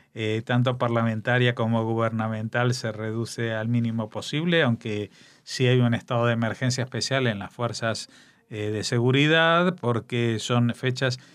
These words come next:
que suelen aprovechar los terroristas para reivindicarlo, ¿no? Pero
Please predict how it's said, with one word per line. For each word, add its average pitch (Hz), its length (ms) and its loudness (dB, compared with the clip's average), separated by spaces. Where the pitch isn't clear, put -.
que 113 100 -8
suelen 123 360 4
aprovechar 117 680 -2
los 110 160 -2
terroristas 117 760 -2
para 120 640 0
reivindicarlo, 107 920 -6
¿no? 143 160 0
Pero 131 420 2